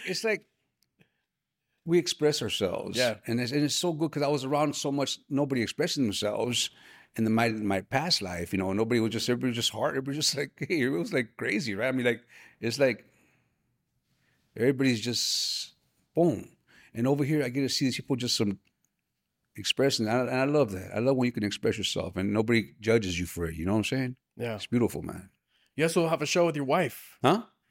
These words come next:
Speaker 2: You also
Speaker 1: Well, yeah, it's called The Family Business. Um,
Speaker 2: On B E T?
Speaker 1: On B E T, it's our fourth season now. And, uh, uh, I could, because of, you know, con-, you know, 'cause of my contract, I can only do three episodes per season. But my wife is, like, one of the stars, brother. She, she's, like, her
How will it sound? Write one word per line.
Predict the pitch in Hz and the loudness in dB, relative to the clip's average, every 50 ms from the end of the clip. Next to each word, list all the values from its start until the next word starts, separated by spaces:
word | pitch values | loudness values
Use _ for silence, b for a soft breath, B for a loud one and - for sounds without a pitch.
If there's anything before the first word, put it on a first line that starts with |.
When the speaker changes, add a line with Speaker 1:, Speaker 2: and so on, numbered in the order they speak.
| _ - | _ -6
Speaker 2:
You | - 131 | -4 -4
also | 131 120 | -2 -2
Speaker 1:
Well, | 120 - | -2 -2
yeah, | 135 127 143 190 220 190 | 0 0 0 2 2 0
it's | 139 110 - | -2 -2 -4
called | - - 139 131 | -2 -2 0 0
The | 117 | 0
Family | - - 117 110 120 135 139 | 0 0 2 2 2 2 0
Business. | 123 120 131 120 123 139 156 170 - - | 0 -2 -2 -2 -2 -2 -4 -4 -6 -4
Um, | 113 113 110 107 101 92 92 - - _ _ | -2 0 0 0 0 -2 -4 -8 -16 _ _
Speaker 2:
On | - 131 | -8 -2
B | 131 139 143 143 | 0 2 2 2
E | |
T? | 131 - 151 151 180 202 B B B | 2 0 0 0 -2 -2 B B B
Speaker 1:
On | - 82 | -8 -2
B | - 110 113 | 0 2 2
E | 117 | 2
T, | - 131 | 2 0
it's | 107 120 | 0 2
our | 110 | 0
fourth | - - 131 135 - | 2 2 2 2 2
season | - 139 120 117 113 | 2 0 0 0 0
now. | 113 113 - - 151 - - | 0 0 -2 -4 -8 -10 -6
And, | - 113 104 | -2 0 2
uh, | 98 98 95 92 - B B B B B B B B B B B _ - | 2 2 2 0 -2 B B B B B B B B B B B _ -2
uh, | 95 98 98 98 98 - | 0 0 2 2 0 0
I | - 113 117 | 0 0 0
could, | - 117 - - - | 0 -4 -10 -8 -8
because | 123 - - 143 120 113 | -4 -2 0 2 2 2
of, | 110 113 | 2 2
you | 107 | 0
know, | 104 104 | -2 -2
con-, | - - 117 113 104 90 - | -2 -2 0 0 0 -2 -4
you | - 117 | -4 -2
know, | 104 95 | -2 -2
'cause | - 104 | -2 -2
of | 98 | 0
my | 95 87 | 0 -2
contract, | - - 107 110 107 - 107 - | 0 0 0 2 2 0 0 2
I | 98 | 2
can | 110 | 2
only | 110 110 98 | 2 2 2
do | 98 104 | -2 -2
three | - 101 104 | 0 0 0
episodes | - - 98 - - 98 98 90 - | 0 0 -2 0 0 0 0 -2 -4
per | - _ - 113 104 92 | -8 _ -4 -2 0 0
season. | - - 117 107 92 95 98 98 B B B B B B B _ _ - | 0 0 2 0 0 0 -2 -4 B B B B B B B _ _ -4
But | 104 98 | -4 -2
my | 95 92 | 0 2
wife | 90 92 104 123 127 123 | 2 4 4 2 2 0
is, | 113 | -2
like, | 113 107 90 - | -4 -2 -2 -2
one | 104 107 | -2 -2
of | 107 104 | 0 -2
the | 92 | -2
stars, | - - 82 87 - - 98 | -2 -2 0 0 0 -2 -4
brother. | - 90 87 - - 85 | -4 -4 -4 -4 -4 -4
She, | - - 98 90 | -2 -2 -2 -4
she's, | - - 107 101 | -4 -4 0 2
like, | 110 104 - | 2 2 2
her | - 92 | 0 -2